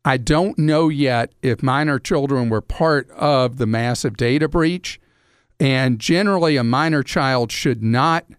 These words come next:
in theory, have a credit file. There are direct advantages to cre-, freezing a child's credit, which is not legal in all fifty states yet.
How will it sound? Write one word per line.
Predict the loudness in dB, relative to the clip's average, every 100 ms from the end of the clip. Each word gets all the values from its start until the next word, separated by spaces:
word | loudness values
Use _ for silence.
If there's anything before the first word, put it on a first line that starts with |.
| -6
in | -2 -2
theory, | 0 0 2 2 0 -4
have | -4 0 2 2 -2 -6 _ _
a | -4 0
credit | 0 0 0
file. | 0 0 2 0 -2 -6 _ _ -20 _
There | 0 2
are | 2
direct | 0 0 2 0 -2
advantages | -4 -2 0 0 0 0 -4 -4
to | -8
cre-, | -8 -4 -2 -2 -4
freezing | -6 -2 0 0 0
a | -2
child's | -2 -2 -2 -4 -6
credit, | -2 0 2 0 -4
which | -4 -4 -2
is | -2 -4 -18 -6
not | 0 0 0 0
legal | 0 0 -2 -2 -2
in | 0
all | 0 0
fifty | -2 -4 -4 -6
states | -6 -2 0 0 -2 -2
yet. | 0 0 -2